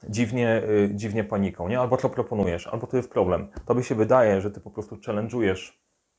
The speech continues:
e, challenge'ujesz, nazywając po polsku, sprawdzasz, czy ta idea jest ok,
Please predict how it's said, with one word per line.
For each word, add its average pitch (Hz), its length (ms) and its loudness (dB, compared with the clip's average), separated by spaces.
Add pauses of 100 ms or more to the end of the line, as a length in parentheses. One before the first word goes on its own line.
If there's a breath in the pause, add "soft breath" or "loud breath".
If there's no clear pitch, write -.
(760)
e, 95 160 -2
challenge'ujesz, 90 680 2
nazywając 95 400 -2
po - 100 -16
polsku, 92 380 -4 (680 loud breath)
sprawdzasz, 117 680 -2
czy 104 140 -8
ta 104 160 2
idea 104 340 4
jest 98 280 -2
ok, - 200 -16